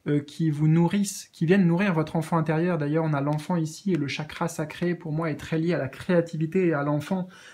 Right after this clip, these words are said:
Donc, euh, je, je pense qu'il y a un, un grand appel de votre enfant intérieur, hein. Euh, ça me fait dire aussi que, par rapport à ce que vous feriez de moins, vous seriez moins, euh,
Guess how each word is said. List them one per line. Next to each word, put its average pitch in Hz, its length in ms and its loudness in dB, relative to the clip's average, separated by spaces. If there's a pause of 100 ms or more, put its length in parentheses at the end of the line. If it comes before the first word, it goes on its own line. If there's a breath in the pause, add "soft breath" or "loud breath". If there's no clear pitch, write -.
(140 loud breath)
Donc, 170 280 4
euh, 160 260 4 (360 loud breath)
je, 156 180 2
je 160 140 2
pense 226 260 0
qu'il 175 140 0
y 160 40 6
a 156 60 4
un, 156 260 2
un 156 220 2
grand 170 540 2
appel 190 420 2
de 156 80 0
votre 147 340 -2
enfant 175 380 2
intérieur, 156 640 0 (300)
hein. 151 200 -2 (460 loud breath)
Euh, 147 920 2 (1120 loud breath)
ça - 160 2
me 185 60 6
fait 196 120 2
dire 202 180 0
aussi 196 300 0
que, 180 480 2 (240)
par 165 120 0
rapport 165 180 -2
à 180 60 0
ce - 60 -8
que - 40 -8
vous 175 60 0
feriez 170 260 2
de 165 80 2
moins, 190 300 2
vous 160 120 -2
seriez 160 380 0
moins, 196 540 0 (680)
euh, 147 420 0